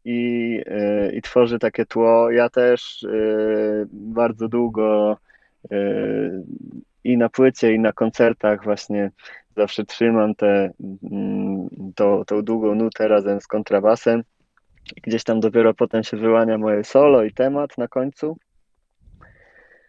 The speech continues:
Y, i podobało mi się to, jak to na-, nagraliśmy, ale tak jeszcze słuchając sobie tego, myślałem, że można by było trochę to po-,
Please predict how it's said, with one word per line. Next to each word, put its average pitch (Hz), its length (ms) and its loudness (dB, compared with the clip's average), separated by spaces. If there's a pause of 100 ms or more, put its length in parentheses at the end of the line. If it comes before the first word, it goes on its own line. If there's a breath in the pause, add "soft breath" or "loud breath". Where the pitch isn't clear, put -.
(400 soft breath)
Y, 113 520 -4
i 151 260 -2
podobało 180 540 4
mi 135 100 -2
się 127 140 -8
to, 135 100 -2
jak 117 180 0
to 120 100 -12
na-, 113 240 -6
nagraliśmy, 123 800 -4 (460)
ale 135 300 4
tak 165 200 -4
jeszcze 160 300 -2
słuchając 160 540 -2
sobie 143 280 -8
tego, 165 260 -2
myślałem, 156 540 -2
że 143 240 -2 (240)
można 143 360 -2
by 139 120 -2
było 131 220 0
trochę - 380 -12
to - 160 -10
po-, 110 220 -8